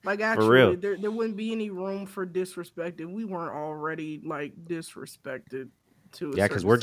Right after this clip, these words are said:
Speaker 2: just fighting for that chance to be seen too. I really feel like that's where a lot of that just stems from for sure.
Speaker 1: Like,
Speaker 2: Um,
Speaker 1: actually. And then bring it
Speaker 2: Yeah.
Speaker 1: over here.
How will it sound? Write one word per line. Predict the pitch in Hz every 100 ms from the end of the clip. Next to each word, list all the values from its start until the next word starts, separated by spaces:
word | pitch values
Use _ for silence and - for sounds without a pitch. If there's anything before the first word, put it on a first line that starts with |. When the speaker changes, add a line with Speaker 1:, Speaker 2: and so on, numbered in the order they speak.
| 107
Speaker 2:
just | -
fighting | 113 110 104
for | 101 107
that | 107 104 -
chance | 113 110 -
to | 95
be | 101
seen | - 104 98
too. | 113 95
I | 87
really | 101 92
feel | 104
like | 92
that's | 92 85 92
where | 90
a | 87
lot | 90
of | 85
that | 82
just | - -
stems | - 90 92
from | - 82
for | - 82
sure. | 87 87 90 - _ _ _ -
Speaker 1:
Like, | 185 175
Speaker 2:
Um, | 165 180
Speaker 1:
actually. | 180 170 151 151 147 165 - _ _ _ -
And | 180
then | 214
bring | 208 214 226
it |
Speaker 2:
Yeah. | 208
Speaker 1:
over | 202 190
here. | 196 202 202 190 185